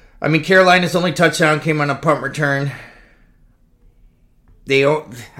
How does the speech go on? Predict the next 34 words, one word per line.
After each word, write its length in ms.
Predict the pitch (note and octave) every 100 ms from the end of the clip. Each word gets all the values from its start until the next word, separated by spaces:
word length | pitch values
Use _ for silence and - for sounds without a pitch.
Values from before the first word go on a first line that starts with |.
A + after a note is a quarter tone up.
| -
I 20 |
mean, 180 | C#3 C#3
they 100 | D3
didn't 180 | F3 F3+
have 100 | E3
any 140 | D3+
turnovers. 680 | - D3+ B2 G2+ G#2 G2+ -
That's 200 | A#2 A#2+
a 60 | B2+
good 240 | A#2 A2+
thing 140 | B2 A#2
for 100 | G#2+
Bryce 320 | A2 G#2+ -
Young. 260 | G#2 G2 G2 _ - _ - - -
That's, 280 | G2+ A2+ -
that's 300 | A2+ A#2+ A#2
a 40 |
positive, 640 | F#2 C3 A2+ G#2 G#2 G2+ -
I 120 | G#2
would 160 | G#2
say. 340 | - G2+ G2 - _ _ -
But 100 | C3+
their 160 | C#3+
offense 500 | C3 B2 - A#2 A2
just, 360 | - A2 - -
I 60 | A#2+
mean, 260 | A#2+ A#2 A2
it 80 |
was 140 | A2 G#2
punt 400 | - B2+ A#2 A2+
after 300 | F#2 - F2+
punt 360 | - A2 G#2
after 280 | G#2+ F#2 F#2+
punt. 420 | F2 G#2+ G2+ G2